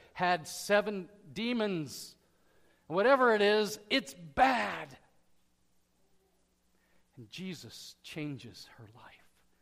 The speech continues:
Mary Magdalene is a beloved woman of our Lord Jesus Christ and serves him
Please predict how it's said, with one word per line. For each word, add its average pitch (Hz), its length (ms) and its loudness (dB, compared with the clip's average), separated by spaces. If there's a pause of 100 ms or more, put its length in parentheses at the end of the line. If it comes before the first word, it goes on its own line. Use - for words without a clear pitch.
(800)
Mary 139 240 -8
Magdalene 131 640 -12 (880)
is 131 120 -14
a 139 60 -8
beloved 131 640 -8
woman 127 420 -12 (460)
of 131 140 -14
our 123 100 -8
Lord 123 260 -12
Jesus 127 540 -16
Christ - 800 -18 (580)
and 131 120 -14
serves 131 560 -14
him 107 340 -18